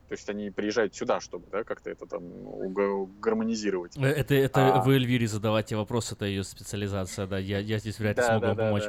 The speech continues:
Speaker 1: да, да,
Speaker 2: И
Speaker 1: да,
Speaker 2: я,
Speaker 1: вот
Speaker 2: э,
Speaker 1: вообще
Speaker 2: мне, мне
Speaker 1: да.
Speaker 2: интересно было, вот вы сказали сейчас о протестах, о митингах, о, о возможности высказывать свою мысль.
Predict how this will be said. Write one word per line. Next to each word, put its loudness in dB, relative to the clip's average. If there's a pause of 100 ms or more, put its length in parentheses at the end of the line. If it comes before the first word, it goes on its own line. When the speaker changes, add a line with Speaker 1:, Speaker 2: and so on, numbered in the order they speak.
Speaker 1:
да, -
да, -8
Speaker 2:
И 2
Speaker 1:
да, 2
Speaker 2:
я, 2
Speaker 1:
вот 4
Speaker 2:
э, 0
Speaker 1:
вообще 4
Speaker 2:
мне, 2
мне 6
Speaker 1:
да. -
Speaker 2:
интересно 2
было, 2
вот -2
вы 0
сказали 0
сейчас -2
о 2
протестах, 0
о 0
митингах, -2
о, -2
о 0 (480)
возможности 2
высказывать 0
свою 0
мысль. -2